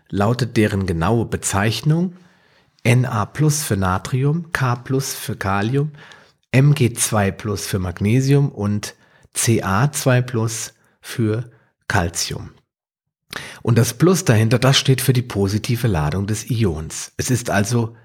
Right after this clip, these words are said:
ein Kation. Und da Säuren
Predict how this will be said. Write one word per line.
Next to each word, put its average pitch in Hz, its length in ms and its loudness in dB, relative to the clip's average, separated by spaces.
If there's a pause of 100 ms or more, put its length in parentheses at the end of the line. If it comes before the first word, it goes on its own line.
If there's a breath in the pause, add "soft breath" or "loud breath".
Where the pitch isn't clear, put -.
(280 soft breath)
ein 113 180 2
Kation. 107 640 0 (540 soft breath)
Und 110 280 -2
da 98 260 2
Säuren 107 540 2